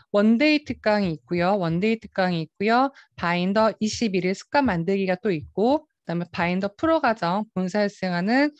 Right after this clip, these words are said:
정규 과정 제가 진행하는 거로 해서 이렇게 구성되어 있습니다. 어디서 보실 수 있냐면요. 제가 운영하는 더 비니치 컴퍼니라는 스마트 스토어 내에 오시면 이렇게 강의, 강의들이 올려져 있거든요.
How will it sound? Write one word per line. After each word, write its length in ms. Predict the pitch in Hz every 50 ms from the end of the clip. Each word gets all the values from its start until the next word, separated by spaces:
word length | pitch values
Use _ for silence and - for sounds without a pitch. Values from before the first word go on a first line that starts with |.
| - _ _ _
정규 340 | - 196 180 180 185 208 196
과정 360 | 190 180 170 190 202 208 214
제가 260 | - - 170 175 180
진행하는 560 | 175 - - 180 185 185 185 180 180 190 208 202
거로 240 | 190 175 175 180
해서 280 | 175 170 - 214 214 196
이렇게 220 | 185 190 - 185
구성되어 760 | - - 214 208 226 220 214 208 - 185 175 180 180 185 175 - _ _
있습니다. 600 | 180 - - - 202 175 160 - 170 165 156 147 - - - - - -
어디서 540 | 196 190 202 220 277 269 294 277 269 269
보실 240 | - 180 170 214 220
수 180 | 214 - - 220
있냐면요. 760 | 202 165 156 160 175 180 175 165 160 180 226 247 180 143 147
제가 480 | - - 196 190 - 185 196 220 254 254 - _ _ _ _
운영하는 680 | 175 170 175 185 180 175 170 170 185 220 262 285 294 294 - - _
더 160 | - 190 180 -
비니치 340 | - 170 170 180 - -
컴퍼니라는 760 | 190 - 269 262 - - 294 294 277 269 247 240 233 233 247 254
스마트 400 | - - 277 294 294 294 - 269
스토어 420 | - - _ - 277 262 262 262
내에 220 | 220 185 185 196 202
오시면 500 | 175 156 - - 190 202 254 233 156 - - - - - _ _
이렇게 500 | 185 196 196 - _ - 202 196 190 185 -
강의, 480 | - - 185 202 208 185 160 147 143 - _ _ _ _ _ -
강의들이 420 | - 214 220 226 233 226 233 208
올려져 360 | 175 160 165 180 196 - 190 151
있거든요. 600 | 139 - - 170 165 - 170 190 233 262 269